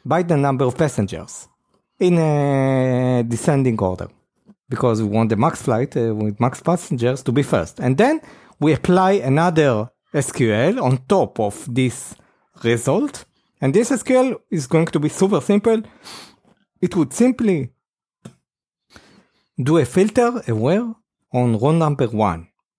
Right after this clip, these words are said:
So we have taken the concepts from programming languages,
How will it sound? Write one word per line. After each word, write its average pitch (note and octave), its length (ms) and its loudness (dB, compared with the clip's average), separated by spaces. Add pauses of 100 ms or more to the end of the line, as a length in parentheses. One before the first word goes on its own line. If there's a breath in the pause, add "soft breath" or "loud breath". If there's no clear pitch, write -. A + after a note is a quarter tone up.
(160)
So - 200 -10
we A#2 80 0
have - 160 -4
taken A3+ 240 2
the C#3+ 60 0
concepts B2+ 500 -2
from A2 200 -2
programming A2+ 420 0
languages, D#3+ 640 0